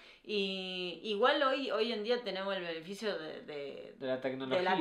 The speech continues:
Speaker 1: tecnología, que quizás años atrás cuando la gente salía a viajar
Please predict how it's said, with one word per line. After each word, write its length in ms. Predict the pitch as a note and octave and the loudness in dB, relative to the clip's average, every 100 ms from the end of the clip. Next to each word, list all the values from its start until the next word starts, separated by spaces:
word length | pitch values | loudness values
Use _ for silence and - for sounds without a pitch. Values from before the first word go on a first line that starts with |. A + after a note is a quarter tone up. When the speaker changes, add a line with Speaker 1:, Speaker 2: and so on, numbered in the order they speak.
| F#3+ | 4
Speaker 1:
tecnología, 680 | F#3 F3+ F3 F3 D#4+ C4+ G3 | 2 -2 -4 -4 4 4 4
que 120 | F#3 | -2
quizás 340 | F3+ C4 F4 | -2 2 2
años 220 | D4 B3+ G#3 | 2 2 0
atrás 220 | - D4+ | 0 -4
cuando 220 | G#4 A#3 | -2 -2
la 100 | F3 | -2
gente 240 | G3 B3+ D#4 | -4 -6 -6
salía 280 | G#3+ G3+ | 0 2
a 20 | G3+ | 2
viajar 340 | F3 F3+ D4+ | 2 0 -4